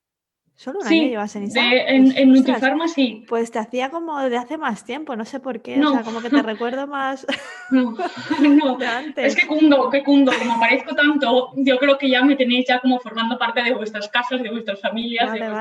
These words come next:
Speaker 1: vale. Bueno,
Speaker 2: móviles.
Speaker 1: pues en cualquier
Speaker 2: Pero
Speaker 1: caso, sí que me gusta mucho tu perfil porque tienes una visión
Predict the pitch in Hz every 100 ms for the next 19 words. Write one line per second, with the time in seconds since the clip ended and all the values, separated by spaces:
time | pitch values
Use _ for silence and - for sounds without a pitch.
0 | 220 208 220 233 214 185 220 220 233 214
1 | 208 233 269 381 330 349 277 - 240 247
2 | 269 277 285 294 - 277 269 254 254 240
3 | 254 247 247 233 233 220 - 254 277 285
4 | - 214 208 208 202 202 208 208 233 -
5 | 247 240 233 226 226